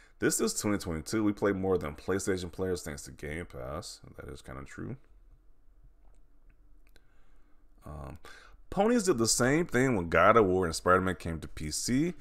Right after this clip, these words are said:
I barely had a chance to install God of War on my P C before the game got spoiled. <laughs> And we got proof of that from this guy right here saying he was gonna do the exact same thing.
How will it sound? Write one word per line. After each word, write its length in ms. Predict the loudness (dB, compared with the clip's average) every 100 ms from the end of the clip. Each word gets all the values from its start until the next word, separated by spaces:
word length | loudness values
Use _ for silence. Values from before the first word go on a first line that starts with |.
| -16 -12 4
I 100 | 6
barely 240 | 8 6
had 100 | 6
a 60 | 4
chance 280 | 2 2 2
to 100 | 0
install 300 | 2 4 4
God 160 | 6
of 40 | 6
War 80 | 4
on 60 |
my 60 | 2
P 160 | 0 -4
C 120 | -2
before 200 | -2 -2
the 60 |
game 220 | 0 -2 0
got 220 | -2 -2
spoiled. 560 | -8 -2 -2 -2 -6
<laughs> 40 | -6
And 160 | -6 2
we 140 | 2
got 400 | 2 6 6 6
proof 280 | 2 2 4
of 140 | 2 4
that 240 | 6 4
from 140 | 2
this 160 | -4 -2
guy 240 | 0 2
right 280 | 4 4 4
here 220 | 4 2
saying 280 | 0 2 2
he 80 | 2
was 100 | 0
gonna 160 | 2 2
do 80 |
the 80 | 4
exact 360 | 4 4 2 2
same 260 | -4 -4
thing. 440 | -4 -4 -4 -6